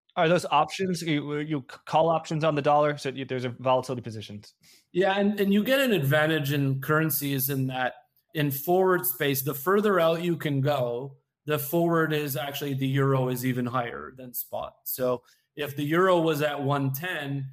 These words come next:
Speaker 2: the three-month forward was closer to one eleven. And so buying, you know, trades at one oh eight strike was really cheap.
Speaker 1: Because, because U S rates are higher than European rates.
Speaker 2: That's right. The rates differentials. That is, you know,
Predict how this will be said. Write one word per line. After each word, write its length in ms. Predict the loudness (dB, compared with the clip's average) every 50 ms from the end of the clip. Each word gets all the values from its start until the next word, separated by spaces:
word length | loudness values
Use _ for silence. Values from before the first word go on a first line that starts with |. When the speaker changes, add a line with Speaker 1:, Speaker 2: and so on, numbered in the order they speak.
| -12 -8
Speaker 2:
the 140 | -8 -8 -8
three-month 560 | -6 -4 -2 0 2 2 2 0 -2 -4 -6
forward 380 | -4 -2 0 0 0 0 0
was 180 | -2 -4 -6 -6
closer 360 | -4 -4 -2 -2 -2 -2 -2
to 100 | -2 -2
one 240 | -2 -2 -2 -2 -2
eleven. 640 | -2 0 0 0 2 2 0 -2 -2 -4 -6 -12 -18 -20 _ _ _ _ _ _
And 120 | -4 -4
so 180 | -2 -2 -2 -2
buying, 460 | 0 0 0 0 0 0 0 -2 -2
you 80 | -2 -2
know, 80 | -2
trades 380 | -2 -2 -2 0 0 -2 -2 -4
at 120 | -8 -8
one 240 | -8 -8 -6 -4 -4
oh 160 | -4 -4 -4
eight 260 | -4 -4 -6 -6 -6 -8
strike 520 | -10 -8 -4 -4 -4 -4 -4 -8 -12 -20 _ _ _ _ _ -2
was 220 | 0 2 2 2
really 320 | 0 0 2 2 2 0
cheap. 340 | -2 -4 -4 -6 -6 -6 -8 _ _ _ _ _ _ _ _ _ _ _ _
Speaker 1:
Because, 440 | -6 -4 0 2 4 4 4 2 -2 -6
because 260 | -4 -2 0 0 2
U 120 | 2 2 2
S 100 | 2 2
rates 200 | 0 0 0 0
are 60 | 0
higher 200 | 0 0 0 0
than 240 | 0 -2 -4 -6 -10 _ _ _ _
European 300 | -10 -10 -8 -8 -8 -10
rates. 260 | -10 -12 -12 -12 -14
Speaker 2:
That's 100 | -6 -2
right. 160 | -2 -2 -2 -4 -8 _ _ -2
The 100 | 0 2
rates 280 | 2 2 0 -2 -4
differentials. 840 | -8 -8 -8 -6 -4 -4 -4 -4 -6 -8 -12 -16 -16 -14 -14 -16 -16 -18 _ _ _ _ -16 -8
That 380 | -6 -4 -2 -2 -2 -4 -4 -4
is, 400 | -4 -4 -4 -6 -8 -8 -10 -12
you 100 | -12 -10
know, 240 | -8 -8 -8 -10 -12